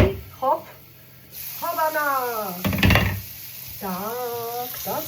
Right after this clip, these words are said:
так. Ну що, я думаю, готові. От, мені здається, готові. Викладаємо. О,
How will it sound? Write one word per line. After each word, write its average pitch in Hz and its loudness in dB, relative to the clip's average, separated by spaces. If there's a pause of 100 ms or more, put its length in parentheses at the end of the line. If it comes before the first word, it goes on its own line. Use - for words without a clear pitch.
(100)
так. 240 -2 (460)
Ну 294 -4
що, 226 0 (160)
я 330 2
думаю, 220 -2
готові. 185 -4 (440)
От, 277 0
мені 269 -2
здається, 226 -4
готові. 185 -6 (360)
Викладаємо. 247 -4 (720)
О, 226 6